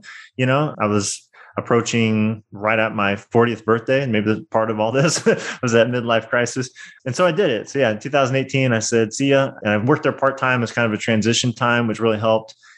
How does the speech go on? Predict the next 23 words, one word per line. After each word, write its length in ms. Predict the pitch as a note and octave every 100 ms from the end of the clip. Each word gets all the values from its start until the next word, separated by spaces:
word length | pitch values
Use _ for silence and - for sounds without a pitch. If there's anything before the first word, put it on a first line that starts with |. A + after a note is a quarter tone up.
| _
And 120 | G#2+ A2
then 220 | G#2+ G#2 G2+
just 320 | A#2 - -
did 120 | C#3+
a 80 | B2+
bunch 300 | G2+ A#2+ C3
more 440 | B2+ B2 B2 B2 -
marketing 380 | G#2+ C#3 G#3+ C3
consulting. 640 | A2 G2+ G2+ G2+ G#2+ G#2
And 140 | G#2+ G#2
I've 240 | A2+ -
continued 420 | - B2+ C#3+ D#3+
to 100 | D3+
do 140 | D3+ D#3+
that. 260 | D#3 D#3
I 60 | A#2+
do 100 | C3
a 60 | G#2
bunch 200 | B2+ A#2
of 80 |
business 320 | F#2+ A2 C3+ -
coaching 340 | C3+ C3+ C#3+
now. 280 | C#3 D3